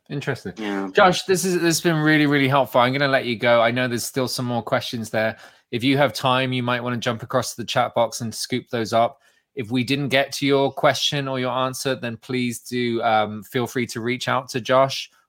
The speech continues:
Speaker 1: or reach out to ourselves, and we'll put you in touch with Josh or, or someone who can help. Um, Josh, where is the best place to find you? What's your Twitter handle
Speaker 2: Uh,
Speaker 1: for a start?
Speaker 2: find me on Twitter at, at, at Josh Lee Online,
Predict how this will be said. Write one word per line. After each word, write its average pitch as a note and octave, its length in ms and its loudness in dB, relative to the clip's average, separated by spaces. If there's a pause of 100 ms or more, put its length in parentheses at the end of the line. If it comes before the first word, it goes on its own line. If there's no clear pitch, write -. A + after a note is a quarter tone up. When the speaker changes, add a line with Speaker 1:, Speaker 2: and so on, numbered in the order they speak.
Speaker 1:
or A2+ 100 -4
reach A#2+ 220 -2
out B2 160 0
to B2 80 -4
ourselves, A2 440 0
and A2 100 -8
we'll G#2+ 180 -6
put A2 180 -10
you A2 100 -8
in G#2 80 -8
touch - 280 -8
with G2+ 80 -12
Josh G#2+ 340 -4
or, G#2+ 180 -4
or G2+ 160 -6
someone G#2+ 320 -6
who G#2 140 -8
can G#2+ 160 -10
help. A2 340 -2 (380)
Um, A2 340 2
Josh, C3+ 420 4
where C3+ 200 4
is B2+ 100 0
the B2+ 80 -6
best B2+ 240 -2
place B2 220 -4
to B2 80 -12
find A#2+ 300 -2
you? F#2 180 -6
What's A2+ 200 -6
your B2 100 -4
Twitter A#2+ 400 -2
handle A#2+ 320 2
Speaker 2:
Uh, B2+ 140 6
Speaker 1:
for A#2 60 0
a A#2 120 -12
start? F#2 260 -10 (260)
Speaker 2:
find D3+ 160 6
me D#3 80 4
on D3+ 80 2
Twitter E3 220 2
at, C#3+ 260 2 (100)
at, C#3 240 -4 (140)
at D3 280 -6 (280)
Josh C#3+ 420 -4
Lee C3 200 -2
Online, C3+ 520 -4